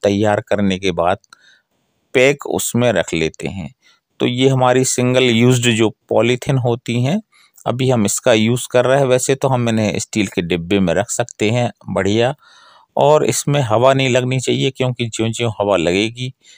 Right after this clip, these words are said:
त्यों-त्यों ये जो है टाइट होती जाती है। तो इससे बेहतर है कि इसको ढक कर के रखा जाए।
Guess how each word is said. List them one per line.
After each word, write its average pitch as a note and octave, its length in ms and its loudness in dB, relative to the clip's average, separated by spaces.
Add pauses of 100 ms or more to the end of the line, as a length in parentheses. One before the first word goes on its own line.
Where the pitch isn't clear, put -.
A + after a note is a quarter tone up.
(200)
त्यों-त्यों D#3+ 360 2
ये A#2+ 240 2
जो A2 200 0
है F#2+ 200 0 (600)
टाइट G2 320 4
होती G2 260 0
जाती E2 460 0
है। E2 120 -10 (520)
तो F3 160 4
इससे D#3+ 320 2
बेहतर C3 380 2
है D3 100 4
कि C#3 140 -4
इसको - 240 0
ढक G2 220 -4 (100)
कर A#2+ 160 0
के C3+ 240 -4 (180)
रखा G2 260 0
जाए। G2+ 280 0